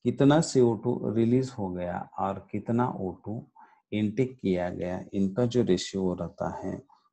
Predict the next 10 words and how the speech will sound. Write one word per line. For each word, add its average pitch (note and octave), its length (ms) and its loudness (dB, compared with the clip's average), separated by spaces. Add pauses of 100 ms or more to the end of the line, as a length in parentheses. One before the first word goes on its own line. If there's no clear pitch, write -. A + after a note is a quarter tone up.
(160)
उसको A#2 340 -2
बोला F2+ 300 4
जाता F2+ 400 -4
है G#2 360 -6
respiratory F#2+ 800 -2
quotient, - 760 -6
ऐसे E2+ 280 -8
बोला E2+ 320 -8
जाता E2 380 -14 (140)
है। - 140 -20